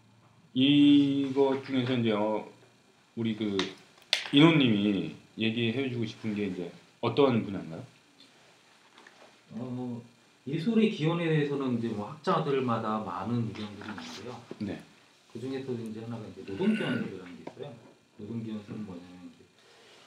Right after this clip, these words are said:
Speaker 2: 인류가 그 자연을 정복하기 위한 노동을 하면서 거기서 파생되는 문제들을 어떤 고달픔이라든지 이런 것들을 해-, 해소하기 위해서 예술이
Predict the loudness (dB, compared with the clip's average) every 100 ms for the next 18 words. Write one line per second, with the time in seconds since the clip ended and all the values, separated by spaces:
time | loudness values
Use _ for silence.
0 | -6 -4 -2 0 0 -2 -6 -14 _ _
1 | _ _ _ _ _ _ -14 -12 -12 -14
2 | _ -6 -2 -2 -2 -8 -10 -8 -6 -6
3 | -8 -10 -12 -18 _ _ _ _ -12 -8
4 | -8 -10 -12 -14 -16 -20 _ _ _ _
5 | _ _ _ -20 -20 -20 _ _ _ _
6 | -4 -2 0 0 0 -4 -10 -6 -4 -2
7 | -4 -6 -8 -10 -6 -6 -6 -8 _ _
8 | _ _ _ _ _ -20 -18 -14 -14 -12
9 | -6 -6 -6 -6 -6 -4 -8 -10 -12 -12
10 | -14 -16 -16 -16 -10 -6 -6 -8 -10 -8
11 | -4 -4 -4 -6 -8 -12 -8 -6 -6 -10
12 | _ -12 -8 -6 -8 -10